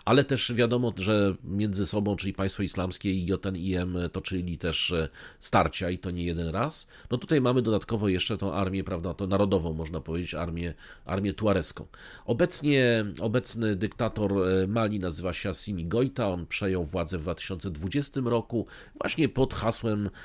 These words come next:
owej, owej nieskuteczności skorumpowanego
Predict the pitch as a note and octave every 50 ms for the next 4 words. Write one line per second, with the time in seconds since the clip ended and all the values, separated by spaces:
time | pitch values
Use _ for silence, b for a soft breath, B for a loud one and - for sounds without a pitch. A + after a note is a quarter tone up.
0 | B B - F2+ F2 G#2+ G2+ G2+ G2 F#2+ F#2+ D#2 D#2+ E2 - B B B B -
1 | F2 G#2 G#2+ G2+ G2 F#2+ F2+ F#2 F#2 A#2+ D3 - - - C3 - B2 - - A2
2 | A2+ A2+ G#2+ - - - - G2+ G#2 G2 - - - A2+ G#2+ G#2+ F#2+ G2 G2+ F2
3 | G2 F#2 F#2+ F#2 F2+ F2 F#2 F2 F2 E2